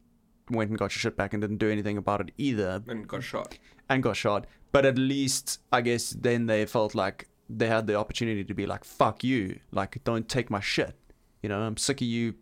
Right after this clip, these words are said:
Speaker 1: f-, fucking junkies stealing my shit," was
Speaker 2: Yeah.
Speaker 1: probably what, what they were out there saying.
Speaker 2: Yeah.
Speaker 1: But, yeah,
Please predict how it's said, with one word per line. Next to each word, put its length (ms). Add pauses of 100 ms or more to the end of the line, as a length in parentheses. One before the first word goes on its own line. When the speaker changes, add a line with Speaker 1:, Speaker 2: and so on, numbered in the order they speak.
Speaker 1:
f-, 300 (100)
fucking 400
junkies 440
stealing 360
my 80
shit," 380
was 140
Speaker 2:
Yeah. 80
Speaker 1:
probably 280
what, 220 (180)
what 200
they 80
were 80
out 140
there 120
saying. 260 (100)
Speaker 2:
Yeah. 220 (500)
Speaker 1:
But, 380 (2500)
yeah, 280